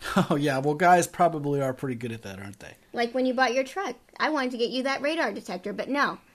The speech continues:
Speaker 2: You went and bought it before I had a chance to get my paycheck to be able to afford it.
Speaker 1: Come on, I'm a chronic leadfoot. What kind of self-respecting guy can't go without a radar detector? It could be disastrous.
Speaker 2: So I couldn't help it, you know? You gotta help me out.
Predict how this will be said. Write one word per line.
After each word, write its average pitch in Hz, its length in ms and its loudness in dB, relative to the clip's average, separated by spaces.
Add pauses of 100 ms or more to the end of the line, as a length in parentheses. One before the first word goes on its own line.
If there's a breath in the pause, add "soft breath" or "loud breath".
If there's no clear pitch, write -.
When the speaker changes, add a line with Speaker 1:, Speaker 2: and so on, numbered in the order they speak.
(140 soft breath)
Speaker 2:
You 285 180 0
went 262 240 2
and 262 100 -2
bought 240 220 4
it 247 100 -4
before 240 240 -2
I 247 120 2
had 240 180 -4
a 240 40 -2
chance 254 260 -6
to 247 60 -6
get 247 120 2
my 262 100 0
paycheck 320 460 -6
to 208 60 -10
be 208 120 -4
able 214 140 -6
to 233 60 -4
afford 285 340 -6
it. - 160 -10
Speaker 1:
Come 147 240 0
on, 147 160 6
I'm 117 100 -2
a 113 60 -6
chronic 131 380 -4
leadfoot. 123 480 -8
What 120 140 -10
kind 131 200 -4
of 110 140 -10
self-respecting 135 840 -2
guy 131 320 4
can't 139 280 0
go 147 200 4
without 135 240 0
a 123 60 -4
radar 135 320 2
detector? 117 440 -6
It 135 120 -4
could 143 140 -2
be 139 120 0
disastrous. 131 880 -2 (320 loud breath)
Speaker 2:
So 320 120 -4
I 285 180 2
couldn't 302 340 -2
help 349 320 -4
it, - 220 -10 (140)
you 247 120 -2
know? 233 300 -2 (280 soft breath)
You 302 80 -8
gotta 254 240 0
help 240 200 -2
me 220 180 -4
out. 190 240 -2